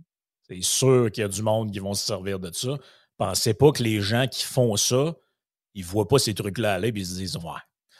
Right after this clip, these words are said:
euh, voici ma liste d'arguments, là, tu sais, qui commence à s'allonger. » Tu sais, l'autre affaire là-dedans, c'est, ils se plaignent dans l'article d'un genre de deux poids, deux mesures. Tu sais, c'est pas la même chose pour les femmes que pour les hommes.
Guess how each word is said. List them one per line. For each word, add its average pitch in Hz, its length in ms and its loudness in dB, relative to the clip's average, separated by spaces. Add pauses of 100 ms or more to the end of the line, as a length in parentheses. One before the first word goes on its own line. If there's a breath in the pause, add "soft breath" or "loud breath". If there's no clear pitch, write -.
(500 soft breath)
euh, 76 640 -16
voici 131 580 0
ma 107 160 4
liste 104 280 2
d'arguments, 101 560 -4
là, 76 100 -14
tu - 160 -12
sais, 92 60 -10
qui - 120 -14
commence 101 440 -2
à 95 60 -2
s'allonger. » 95 680 -4 (920 soft breath)
Tu 120 100 0
sais, 123 200 2 (560)
l'autre 123 240 4
affaire 117 240 2
là-dedans, 104 360 -4
c'est, - 220 -6
ils - 240 -20 (120)
se - 280 -6
plaignent 123 340 0
dans 92 140 -4
l'article 120 600 -4
d'un 85 260 -10
genre 110 320 0
de 85 360 -6
deux 110 300 2
poids, 123 220 4
deux 110 140 0
mesures. 98 600 -6 (560)
Tu 104 60 -10
sais, 104 300 -2
c'est - 340 0
pas 123 100 8
la 117 100 6
même 98 160 -2
chose 131 320 4
pour 104 140 -8
les 87 140 -8
femmes 110 540 -2
que - 120 -8
pour 104 220 -2
les 98 260 -2
hommes. 95 240 -4